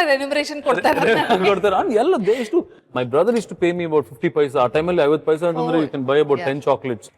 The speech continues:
Speaker 2: So ಡಾನ್ಸ್ ಥಿಯೇಟರ್ ಅಲ್ಲಿ ನೋಡಿ, ನೋಡಿ ಕಲ್ತಿದ್ದು. And finally ಬೆಂಗಳೂರು ಬಂದ ಮೇಲೆ ಭರತನಾಟ್ಯಂ ಕಲ್ತಿದ್ದೆ, ನೀವು from, ಆ, ಗುರು ಶ್ರೀಮತಿ
Speaker 1: Really?
Speaker 2: ಮಾ-, ಆ, ಉಷಾ ದಾತಾರ್ ಅವ್ರ ಕಡೆಯಿಂದ.
Speaker 1: Okay.
Speaker 2: ಆಮೇಲೆ ಕಥಕ್ ಹೋಗಿದ್ದೆ ಡಾಕ್ಟರ್ ಶ್ರೀಮತಿ.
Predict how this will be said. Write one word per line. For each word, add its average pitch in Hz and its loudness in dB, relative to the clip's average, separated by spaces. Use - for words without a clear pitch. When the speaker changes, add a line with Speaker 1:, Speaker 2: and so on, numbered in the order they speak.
Speaker 2:
So 170 2
ಡಾನ್ಸ್ 151 0
ಥಿಯೇಟರ್ 156 2
ಅಲ್ಲಿ 143 0
ನೋಡಿ, 135 2
ನೋಡಿ 147 0
ಕಲ್ತಿದ್ದು. 110 -8
And 185 -10
finally 220 0
ಬೆಂಗಳೂರು 175 0
ಬಂದ 156 -2
ಮೇಲೆ 151 0
ಭರತನಾಟ್ಯಂ 131 0
ಕಲ್ತಿದ್ದೆ, 110 -4
ನೀವು 110 -6
from, 101 -8
ಆ, 98 -10
ಗುರು 117 -4
ಶ್ರೀಮತಿ 113 -6
Speaker 1:
Really? 110 2
Speaker 2:
ಮಾ-, 113 -2
ಆ, 107 -6
ಉಷಾ 120 0
ದಾತಾರ್ 120 2
ಅವ್ರ 104 -2
ಕಡೆಯಿಂದ. 101 -4
Speaker 1:
Okay. 104 2
Speaker 2:
ಆಮೇಲೆ 127 0
ಕಥಕ್ 151 -2
ಹೋಗಿದ್ದೆ 113 0
ಡಾಕ್ಟರ್ 113 -4
ಶ್ರೀಮತಿ. 104 -10